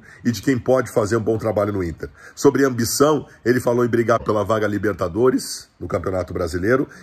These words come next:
e na Sul-Americana ele diz primeiro classificar e depois ninguém é de ninguém. E é isso aí. E é isso aí que eu acredito também. Eu acho que o Inter pode brigar por uma vaga Libertadores no Brasileiro e vai brigar pelo título da Sul-Americana,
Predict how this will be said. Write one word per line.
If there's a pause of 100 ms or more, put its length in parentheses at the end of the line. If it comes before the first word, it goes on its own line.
e
na
Sul-Americana
ele
diz
primeiro
classificar
e
depois
ninguém
é
de
ninguém. (160)
E
é
isso
aí. (560)
E
é
isso
aí
que
eu
acredito
também. (340)
Eu
acho
que
o
Inter
pode
brigar
por
uma
vaga
Libertadores
no
Brasileiro
e
vai
brigar
pelo
título
da
Sul-Americana,